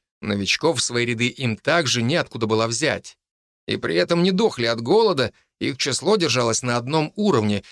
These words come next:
если бы не моё вмешательство, так бы и сидели изменённые существа, бывшие когда-то людьми в подземных убежищах, дожидаясь своего часа. Сейчас логово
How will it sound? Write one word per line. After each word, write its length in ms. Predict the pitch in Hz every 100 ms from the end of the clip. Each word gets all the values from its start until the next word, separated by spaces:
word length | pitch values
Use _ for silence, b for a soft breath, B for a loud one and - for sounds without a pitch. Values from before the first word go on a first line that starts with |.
| B _
если 400 | - 110 123 123
бы 100 | 120
не 80 | 123
моё 280 | 131 139 123
вмешательство, 800 | 131 - 185 123 110 - 104 - _ _ _
так 240 | 92 113
бы 160 | 135 175
и 20 |
сидели 500 | - 180 190 247 165
изменённые 540 | 117 127 131 123 113 107
существа, 640 | 117 110 110 - 185 160
бывшие 460 | 107 127 107 - 110
когда-то 380 | 113 113 110 110
людьми 480 | 110 113 190 156 B
в 100 | _ -
подземных 600 | 95 101 123 117 110 120
убежищах, 720 | 113 175 139 113 113 - - _ _ _ _ -
дожидаясь 840 | - 85 104 147 156 143 160 170
своего 420 | - 175 147 117
часа. 640 | 120 - 117 90 - - _ _ _ _ _ _ _ _ _ _ _
Сейчас 640 | - 113 95 101 123 190 -
логово 600 | 127 147 139 135 131